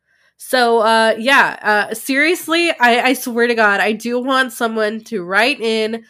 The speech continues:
slide into our D Ms, and tell us that you want us to cover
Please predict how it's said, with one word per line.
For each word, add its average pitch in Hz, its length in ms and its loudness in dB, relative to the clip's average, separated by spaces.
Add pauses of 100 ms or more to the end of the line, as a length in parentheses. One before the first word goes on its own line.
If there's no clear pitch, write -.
(160)
slide 220 380 0
into 302 220 -2
our 240 280 2
D 240 260 -4
Ms, 170 520 -6
and 170 240 -14
tell 262 320 0
us 202 280 -2
that 190 160 -8
you 226 240 -4
want 240 300 0
us 220 240 -2
to 214 100 -8
cover 175 560 -2